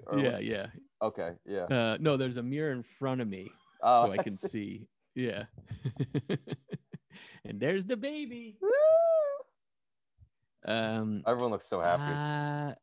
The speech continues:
Speaker 2: I, yeah, I had a couple girlfriends, mostly senior year.
Speaker 1: Oh,
Speaker 2: Yeah.
Speaker 1: a, a couple senior year. Like a,
Speaker 2: Yeah,
Speaker 1: like
Speaker 2: like, beginning and then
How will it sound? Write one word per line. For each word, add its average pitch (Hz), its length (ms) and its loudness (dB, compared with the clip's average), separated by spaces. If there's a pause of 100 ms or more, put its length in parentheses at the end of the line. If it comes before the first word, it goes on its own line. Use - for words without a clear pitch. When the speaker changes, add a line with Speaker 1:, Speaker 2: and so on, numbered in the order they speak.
(100)
Speaker 2:
I, 143 60 -4
yeah, 175 160 0
I 175 40 0
had 220 140 -2
a 190 40 -10
couple 180 360 -2
girlfriends, 147 960 -4 (140)
mostly 139 960 -2
senior 117 480 -2
year. 104 400 -12 (760)
Speaker 1:
Oh, 156 340 2
Speaker 2:
Yeah. 123 60 -2
Speaker 1:
a, 117 60 -4 (100)
a 139 60 -6
couple 170 380 6
senior 104 380 -4
year. 80 340 -12 (720)
Like 95 140 -4
a, 101 80 -4
Speaker 2:
Yeah, 123 180 4
Speaker 1:
like 90 160 -4 (120)
Speaker 2:
like, 107 180 -6 (100)
beginning 120 640 -2 (500)
and 104 180 -4
then 104 360 -4